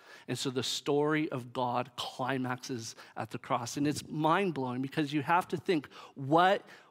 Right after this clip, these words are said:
is God doing bleeding on a cross? The God who made it all,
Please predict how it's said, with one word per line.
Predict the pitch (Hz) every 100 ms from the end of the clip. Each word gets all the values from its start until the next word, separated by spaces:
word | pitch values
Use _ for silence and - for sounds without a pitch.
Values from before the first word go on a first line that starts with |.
| _
is | 147 135
God | 127 - 180 185 185 190 180 165 - _ - 131
doing | 156 180 185 185 180 160 - - _ 139
bleeding | 120 151 160 202 196 190
on | 175 175
a |
cross? | - 220 139 - - - - - - _ _ _ _ _ _ _ _ _ _ _ _ _ _ _ - _ _ _ _ _
The | 151
God | 139 160 180 196
who | 170 175
made | 156 147 147 190 208
it | 208
all, | 202 185 123 - 123